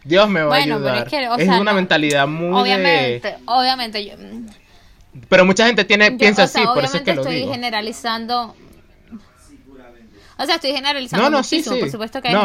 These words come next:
Speaker 2: gente como, hay gente que cree, que cree en la religión y cree en Dios, pero no justifica todas sus acciones o sus consecuencias
Speaker 1: Exacto,
Speaker 2: en
Speaker 1: sí,
Speaker 2: Dios.
Speaker 1: y no, y no afecta a
Speaker 2: ¿Me
Speaker 1: nadie
Speaker 2: entiendes?
Speaker 1: más.
Speaker 2: Pero la mayoría, la mayoría sí, la mayoría sí.
Speaker 1: Sí, mucha gente hace eso.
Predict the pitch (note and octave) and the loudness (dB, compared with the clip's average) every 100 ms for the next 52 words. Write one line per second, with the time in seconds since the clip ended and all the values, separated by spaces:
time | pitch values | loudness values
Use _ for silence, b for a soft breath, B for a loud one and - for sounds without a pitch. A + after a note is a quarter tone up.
0 | E3 - A3 G#3+ F#3 G3+ G#3+ A3 G#3 G#3+ | 0 -4 -6 -8 -10 -6 -6 -6 -10 -10
1 | G#3+ G3 G#3+ A3 G#3+ B B B - A#3 | -10 -10 -6 -4 -6 B B B -4 -4
2 | A3 A#3+ A#3+ B3 C4 C#4+ C#4 C4 B3 G3+ | -2 -4 0 -2 -2 -4 -4 -4 -6 -6
3 | G#3+ A3 A#3 C#4+ C4+ D4 D#4 C4 A#3 G#3+ | -6 -4 -4 -2 0 -2 -4 -4 -2 -2
4 | G#3 G3 G3 G#3 A3 B3 B3 - A#3 A#3 | -4 -6 -6 -8 -6 -8 -10 -10 -8 -6
5 | A3 A3+ A3+ A#3 B3+ B3 A3 - A#3+ A3+ | -8 -4 -4 -4 -8 -8 -8 -8 -6 -6
6 | A#3 B3 G#3+ A3+ B3 A#3+ A3+ A#3 G#3 G3+ | -6 -8 -10 -10 -10 -8 -8 -10 -2 -2
7 | A#3+ A3+ G#3 E3+ F#3+ D#3+ C#3+ C#3 C#3 D#3 | 0 -4 -4 -6 -6 -6 -6 -4 -4 -4
8 | D#3+ C#3 A#2 - D3 C#3+ C#3 D#3+ F#3+ C#3+ | -4 -4 -6 -6 -4 -2 -2 -2 -2 -2
9 | D3 C#3+ A#2+ C3 D3 - - - - B3+ | -2 -4 -6 -6 -10 -12 -20 -8 -2 0
10 | A#3+ A#3 A3+ A3+ G#3+ A#3+ A3+ F#3 G3 G#3 | -2 -2 -4 -4 -4 -2 -2 -4 -4 -8
11 | G3+ G#3 G#3 A#3+ C4 G3+ - A#3 F#3+ E3+ | -6 -4 -4 -4 -2 -4 -6 -8 -6 -8
12 | - - F#3+ F#3+ F3+ F#3+ G#3 A3 - B3+ | -16 -20 -14 -10 -8 -8 -8 -10 -8 -6
13 | E3 D#3 F3 E3+ E3 D#3+ E3 D3+ E3+ - | -4 -4 -4 -4 -4 -6 -4 -6 -6 -10